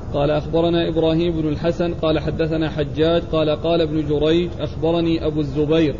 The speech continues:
أنه سمع جابرا رضي الله عنه يقول: 'قال رسول الله صلى الله عليه وآله وسلم: لا يبيع حاضر لباد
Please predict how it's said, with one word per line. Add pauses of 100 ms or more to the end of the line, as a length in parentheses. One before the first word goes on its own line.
(120)
أنه
سمع
جابرا (140)
رضي
الله
عنه
يقول: (480)
'قال
رسول
الله
صلى
الله
عليه
وآله
وسلم:
لا
يبيع (100)
حاضر
لباد